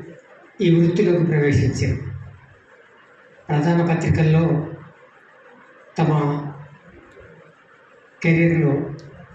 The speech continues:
స్టార్ట్ చేశారు. ఆ వృత్తిలో ప్రకటనల భారం, సర్క్యులేషన్ భారం,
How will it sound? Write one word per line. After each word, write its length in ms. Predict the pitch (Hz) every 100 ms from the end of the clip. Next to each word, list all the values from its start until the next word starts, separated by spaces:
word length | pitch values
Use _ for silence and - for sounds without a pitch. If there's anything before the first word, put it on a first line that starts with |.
| - - -
స్టార్ట్ 360 | - 160 147
చేశారు. 360 | 139 123 123 - - - - - - - - - - - - _ _ - - - 123 - - - - - - - -
ఆ 40 | 170
వృత్తిలో 840 | 156 151 170 226 220 175 - - - - - - - - - - _ - - - - - - - - - -
ప్రకటనల 500 | - 156 170 170 165
భారం, 600 | 156 143 135 135 - - - - - - - - -
సర్క్యులేషన్ 760 | - 156 151 - 170 160 175 156
భారం, 440 | 147 139 135 -